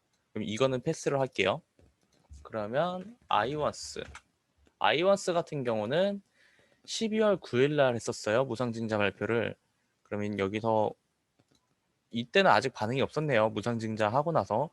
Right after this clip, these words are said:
원래 보통 무상증자를 한다고 하면은 한 이삼십 프로까지 뛰는 걸 좀 봐야겠죠. 근데 아직 십이월까지는 별로 반응이 없는 것 같아요. 그리고 고려제강. 이거는 그 다음 날이었거든요.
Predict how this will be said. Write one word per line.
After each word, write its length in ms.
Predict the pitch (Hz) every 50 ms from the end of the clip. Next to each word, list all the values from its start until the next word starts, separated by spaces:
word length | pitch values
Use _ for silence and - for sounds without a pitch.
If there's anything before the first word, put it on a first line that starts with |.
| _ - - - - _ -
원래 140 | 123 120
보통 260 | 117 120 - 139 127 113
무상증자를 640 | 120 127 185 185 180 170 175 170 156 151 147 143
한다고 340 | 175 190 196 208 202 180 165
하면은 440 | 139 131 123 127 147 180 208 220 202
한 100 | 185 160 110
이삼십 440 | 101 107 127 160 175 - - - -
프로까지 380 | - 160 147 - 139 127 120 - _ _
뛰는 400 | - 226 240 247 247 240 233 220
걸 520 | 202 185 170 156 151 147 147 139 139 135 127
좀 180 | - 135 127 117
봐야겠죠. 600 | - 110 101 107 107 107 95 - - 131 131 - - - - - - _
근데 120 | - - 98
아직 180 | 98 - 110
십이월까지는 1080 | - - - 202 - 220 220 208 208 202 - 170 165 160 - 143 143 143 139 139 135 127 -
별로 200 | 107 104 107 104
반응이 280 | - 107 104 110 110
없는 220 | 104 92 95 101 107
것 80 | 107 98
같아요. 380 | 98 - - - 98 92 90 - _ _ _ _ _ - - - - - _
그리고 800 | - 101 101 101 - 127 143 151 156 160 165 165 165 165 170 - _ _ _ _ _ _ _ _ _
고려제강. 800 | - - 127 131 156 160 143 123 104 - 98 98 104 131 160 - _ _ _ _ _ _
이거는 480 | - 113 120 123 165 170 165 165 160 156
그 100 | - 151 131
다음 380 | - - - 104 117 139 165
날이었거든요. 680 | 170 156 139 120 104 - - 101 98 101 101 123 151